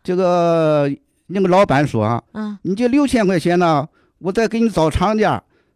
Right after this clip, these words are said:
Speaker 1: 再做个比六千块钱还要好一点儿的。”
Speaker 2: 啊。
Speaker 1: 完了是，还是手工做的，完了给你一个成本价。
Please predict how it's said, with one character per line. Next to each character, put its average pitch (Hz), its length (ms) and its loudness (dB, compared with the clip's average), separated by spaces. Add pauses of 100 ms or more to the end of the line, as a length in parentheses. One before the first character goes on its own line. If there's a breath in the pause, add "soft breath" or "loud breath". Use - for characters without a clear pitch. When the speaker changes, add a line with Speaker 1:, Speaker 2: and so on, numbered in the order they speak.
Speaker 1:
再 202 120 0
做 240 300 2
个 214 140 2
比 202 180 -2
六 285 240 0
千 214 240 -2
块 175 140 0
钱 - 180 -2
还 220 120 -4
要 233 120 0
好 131 380 0
一 262 100 -2
点 139 160 2
儿 110 80 2
的。” 113 160 -2 (160)
Speaker 2:
啊。 285 480 -4
Speaker 1:
完 170 180 -2
了 202 80 -2
是， 196 280 -2
还 - 160 -4
是 226 100 -2
手 240 240 0
工 226 220 2
做 202 200 2
的， 151 200 2 (480)
完 185 200 -2
了 220 80 0
给 240 220 -2
你 226 100 2
一 214 60 2
个 202 400 2 (160)
成 269 220 2
本 156 120 4
价。 196 160 2